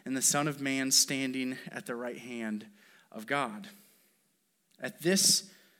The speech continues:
this, if this isn't twenty twenty-three, uh, of people who don't wanna listen to us, uh, as Jesus followers, I don't know what is. At this, they covered their ears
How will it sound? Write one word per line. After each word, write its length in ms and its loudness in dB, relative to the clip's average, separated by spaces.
this, 420 2
if 260 -8
this 220 4
isn't 380 0
twenty 300 -4
twenty-three, 760 -6
uh, 60 -12
of 380 -6
people 320 -6
who 300 -8
don't 200 -2
wanna 180 -6
listen 380 -6
to 200 -10
us, 480 -6
uh, 240 -8
as 120 -8
Jesus 300 -8
followers, 380 -8
I 120 -6
don't 160 -6
know 80 -6
what 180 -6
is. 320 -6
At 180 -2
this, 200 8
they 140 2
covered 400 4
their 120 6
ears 460 2